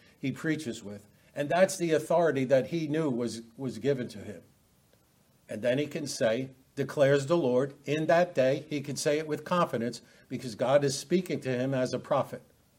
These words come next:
This is what I want you to say. A sovereign calling, a,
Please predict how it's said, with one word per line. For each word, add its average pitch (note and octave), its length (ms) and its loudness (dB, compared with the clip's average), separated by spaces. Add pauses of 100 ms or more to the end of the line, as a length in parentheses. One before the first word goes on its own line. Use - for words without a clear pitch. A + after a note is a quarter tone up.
(260)
This D3 260 0
is F3+ 160 -2
what D3+ 140 4
I D3 40 6
want C#3+ 280 0
you C3 80 -4
to B2 80 -2
say. G#2+ 300 -2 (2750)
A A#2+ 80 2
sovereign C#3+ 480 8
calling, D3 460 8 (440)
a, C#3+ 60 0